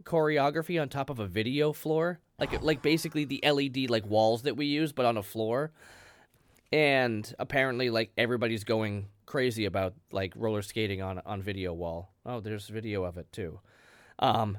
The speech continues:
and my C E O is just like, "Ah, I guess I missed it. I fell asleep."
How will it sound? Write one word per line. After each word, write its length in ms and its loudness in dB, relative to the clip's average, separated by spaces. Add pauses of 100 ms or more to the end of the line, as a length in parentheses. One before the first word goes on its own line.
(100)
and 160 -2
my 180 4
C 380 -2
E 40 6
O 120 6
is 80 -2
just 180 -6
like, 320 4
"Ah, 420 10
I 80 -4
guess 180 2
I 80 2
missed 280 0
it. 240 -2
I 80 2
fell 240 2
asleep." 540 0